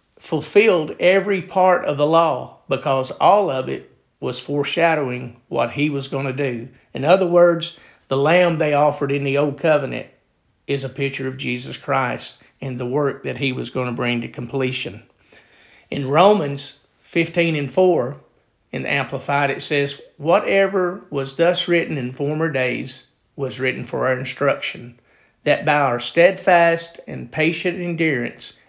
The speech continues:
and the encouragement drawn from the Scriptures, we might hold fast to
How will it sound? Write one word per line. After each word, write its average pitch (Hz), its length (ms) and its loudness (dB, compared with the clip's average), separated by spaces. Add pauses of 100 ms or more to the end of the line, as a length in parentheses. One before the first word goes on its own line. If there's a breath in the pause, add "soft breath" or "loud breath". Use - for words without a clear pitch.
and 131 220 -4
the 123 140 -2
encouragement 131 760 -2
drawn 147 360 -2
from 160 240 -4
the 160 100 -6
Scriptures, - 720 -6 (540 soft breath)
we 135 180 -2
might 135 460 -2
hold 143 340 -2
fast 160 540 0
to 131 420 -6